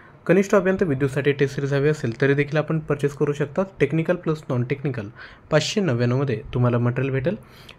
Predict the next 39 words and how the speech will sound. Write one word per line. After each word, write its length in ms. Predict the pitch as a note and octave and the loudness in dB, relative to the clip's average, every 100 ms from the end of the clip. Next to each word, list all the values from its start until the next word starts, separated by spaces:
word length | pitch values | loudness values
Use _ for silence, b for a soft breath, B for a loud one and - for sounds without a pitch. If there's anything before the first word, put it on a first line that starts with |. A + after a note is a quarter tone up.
| - | 4
त्यासोबत 440 | F#3 A3 A3 A3+ | 6 6 4 4
आपणाला 420 | E3 D#3 F3+ D3+ | 0 2 2 2
कनिष्ठ 360 | A2 D3 D3+ D#3 | 2 2 2 2
अभियंता 300 | D3+ D#3+ E3 | 0 0 -2
स्थापत्य 540 | - C#3 F3 F3 A#2 A2+ | -2 0 0 0 -4 -2
किंवा 220 | D#3+ D#3+ | -2 0
स्थापत्य 500 | F#3 - C3 F3+ - | 0 -2 0 0 2
अभियंता 400 | F3+ B2 A#2+ C3 | 2 2 0 0
सहाय्यक 460 | C3+ - A#2 A2 - | -2 0 0 -2 -2
यासाठी 280 | B2 C3 C3+ | -2 0 0
टेक्निकल 420 | C3 C3 C3+ C#3+ C#3 | 0 -4 -4 -4 -2
टेस्ट 220 | F3+ - B B B B | -4 -4 B B B B
प्लस 200 | - G3+ G#3 | 4 4 4
नॉन 160 | D3 | 2
टेक 220 | B2+ C3+ | 2 -2
जर 140 | C3+ C#3+ | 0 -2
हवं 240 | C3+ C3+ | 0 0
असेल 280 | D3 B2 A2 | 0 -2 -6
तर 60 | B2+ | -6
चारशे 380 | C3+ C3 - | -2 -2 -2
नव्याण्णवमध्ये 500 | E3+ B2 B2 C3 B2+ G#2+ | -2 0 0 0 -2 -2
तुम्हाला 220 | B2+ C3 | 0 0
टेस्ट 260 | C3+ C3+ B2+ | 0 -2 -2
सिरीज, 140 | D3+ E3 | -4 -4
विद्यार्थी 300 | A#2 A#2+ B2 | -2 -2 -2
मित्रांनो, 300 | B2+ D3 A2+ | -2 -2 -2
भेटेल. 300 | A2+ A2+ E3+ B B B B | -2 -2 -2 B B B B
परचेस 280 | D#3+ D#3+ F#3 | 0 2 2
करण्यासाठी 480 | F3+ F#3 F#3 G3 A#2+ | 4 2 2 -2 -2
त्र्याण्णव 380 | A#2+ C#3 D#3+ F#3 - | 2 2 4 0 -4
छप्पन्न 280 | B2+ B2+ | -2 -2
पंचवीस 460 | B2+ C3+ C3+ E3+ - | 0 -2 -4 -8 -2
साठ 240 | A2+ A2 - | -2 -2 -8
सदोतीस 500 | - C3+ C#3 A#2 A2 | -2 2 2 0 -4
या 60 | B2 | -4
क्रमांकावर 360 | B2+ A#2+ D3+ D#3 | 0 0 0 -2
WhatsApp 480 | C3 - A#2 - | -2 -6 -12 -6
करायचा 280 | - A2+ - | -2 -2 -4
आहे. 380 | - B2+ - - | -10 -14 -18 -20